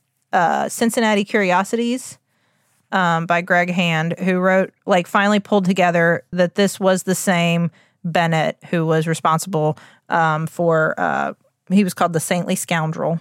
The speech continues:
The Life and Times of Doctor John Cook Bennett is a book you can read if you wanna know the whole thing. Um, but anyway, so pulled it all together. And so after his time selling tomato pills and getting people to fight over who made the first tomato pill and sort of, like, stoking the flames of the tomato pill war,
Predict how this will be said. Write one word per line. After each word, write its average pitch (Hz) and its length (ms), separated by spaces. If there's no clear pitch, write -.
The 185 100
Life 170 240
and 175 100
Times 170 260
of 170 80
Doctor 165 240
John 170 200
Cook 175 180
Bennett 165 220
is 170 100
a 175 60
book 170 200
you 175 80
can 175 140
read 160 160
if 156 80
you 170 80
wanna 165 120
know 160 40
the 160 80
whole 170 140
thing. 156 240
Um, 175 300
but 233 80
anyway, 180 340
so 190 220
pulled 208 180
it 190 80
all 180 140
together. 170 360
And 165 140
so 175 320
after 196 680
his 190 280
time 185 360
selling 180 520
tomato 175 400
pills 165 420
and 160 180
getting 165 280
people 170 240
to 160 40
fight 165 340
over 165 240
who 170 120
made 165 200
the 165 60
first 180 260
tomato 165 260
pill 156 260
and 156 140
sort 175 180
of, 165 140
like, 156 240
stoking 175 460
the 175 60
flames 165 560
of 170 120
the 170 80
tomato 160 360
pill 170 240
war, 170 540